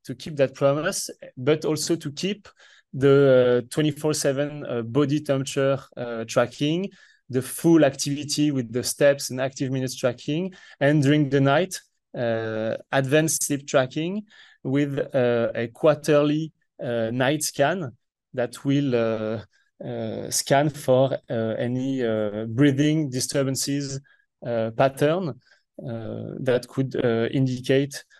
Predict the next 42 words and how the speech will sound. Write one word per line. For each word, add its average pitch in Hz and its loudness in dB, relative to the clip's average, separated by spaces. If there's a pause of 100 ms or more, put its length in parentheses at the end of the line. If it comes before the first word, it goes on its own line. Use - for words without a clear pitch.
(240)
uh, 113 -6
the 113 -2
signs 123 0
of, 113 0
uh, 107 0
sleep 127 -4
disorders 117 2
or 107 -2
sleep - -8
apnea. 131 0 (400)
Um, 107 -6
if 139 -8
we, 139 4
uh, 117 -4
identify 139 2
a, 127 0
a 120 -4
mild 139 2
or 117 0
a 113 -2
high 135 0
risk, 139 -2 (440)
w-, 120 -6
the 120 2
watch 135 6
will 123 0
automatically 139 0
perform 143 0
a 120 -6
second 139 -4
or 113 -2
a 117 -8
third 139 0
scan 135 0 (400)
in 123 -6
order 120 0
to 123 -12
confirm 123 0
or 113 2
not 127 2 (500)
the 123 -4
result. 131 0